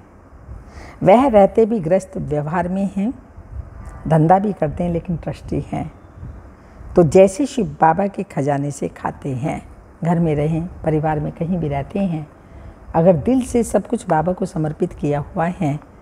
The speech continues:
तो वह भी बाबा का भंडारा है और बाबा के भंडारे से ही हम पलते हैं। हमारी पालना पालनहार शिव बाबा ही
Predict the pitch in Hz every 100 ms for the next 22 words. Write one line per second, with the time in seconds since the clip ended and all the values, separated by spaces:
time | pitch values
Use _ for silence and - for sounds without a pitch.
0 | - - - - - - - - 151 156
1 | 156 175 139 180 196 - 151 147 156 -
2 | 139 135 143 147 156 208 202 196 214 -
3 | - - - - 143 143 147 147 139 160
4 | 135 143 147 143 - 160 156 160 165 -
5 | - 135 131 - 156 143 185 214 - 139
6 | 143 147 143 139 147 190 - - - -
7 | - 156 147 151 151 147 147 - 131 143
8 | 139 147 139 208